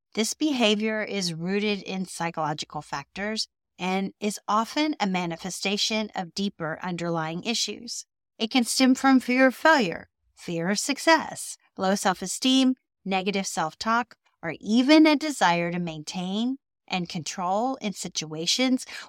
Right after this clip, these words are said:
where success might lead to unknown changes. Understanding self-sabotage is crucial because it helps us recognize these patterns in our own behavior and empowers us to seek solutions to overcome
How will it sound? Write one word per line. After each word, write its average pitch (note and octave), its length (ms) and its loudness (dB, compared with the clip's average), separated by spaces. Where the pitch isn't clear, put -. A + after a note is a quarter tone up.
where A3 240 2
success - 640 0
might F#3+ 340 -2
lead F#3+ 400 -2
to - 180 -2
unknown E3+ 360 -6
changes. - 720 -8
Understanding A#3 680 2
self-sabotage F#3 960 -2
is E3 160 -8
crucial - 600 -4
because F#3+ 300 -12
it E3+ 80 -12
helps G3 380 -6
us E3 260 -6
recognize G#3 680 0
these A3 180 -4
patterns G3+ 480 -2
in G3+ 100 -4
our G3 160 -2
own F#3+ 220 -6
behavior F3 580 -8
and C4 320 6
empowers C#4 520 2
us G3+ 360 0
to A#3+ 120 -2
seek A#3 300 -4
solutions G#3 640 -4
to - 180 -6
overcome F3 540 0